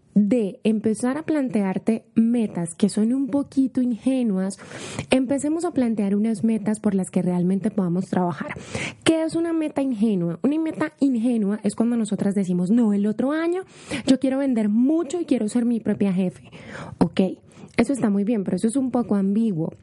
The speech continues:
Eso no da ningún plan, eso no te da ninguna estrategia, eso no te da ningún camino a seguir. Es como cuando uno dice, "No, el otro año yo quiero viajar mucho", y sale uno corriendo, ¿no? Por todo el barrio con la maleta y demás, pero,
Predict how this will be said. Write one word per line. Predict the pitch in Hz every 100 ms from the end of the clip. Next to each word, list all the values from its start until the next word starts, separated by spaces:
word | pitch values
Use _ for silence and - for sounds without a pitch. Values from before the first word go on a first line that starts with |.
| -
Eso | 190 214 269
no | 285 254 208
da | 196 208 214 208 - -
ningún | 220 220 220 202
plan, | 220 208 240 233
eso | 190 185
no | 190
te | 190
da | 185 185
ninguna | 190 185 185 185
estrategia, | - 180 165 247 254 247 214
eso | 190
no | 185
te | 190
da | 190
ningún | 185 185 180
camino | 190 190 180
a |
seguir. | 170 190 320 - - 190
Es | 262
como | 311 330
cuando | 302 269
uno | 262
dice, | 269 262 269 - - -
"No, | 370
el | 359
otro | 330 302
año | 320 339 359
yo | 330
quiero | 330 320
viajar | 320 294 262 269
mucho", | 285 330 320 196 -
y | 233
sale | 226 220 214
uno | 240 254
corriendo, | 254 202 208 214 190
¿no? | 262 403
Por | 233
todo | 202
el | 196
barrio | 220 226 233
con | 247 226
la | 202
maleta | 196 202 208 226 247
y |
demás, | 226 202 220 311
pero, | - 214 190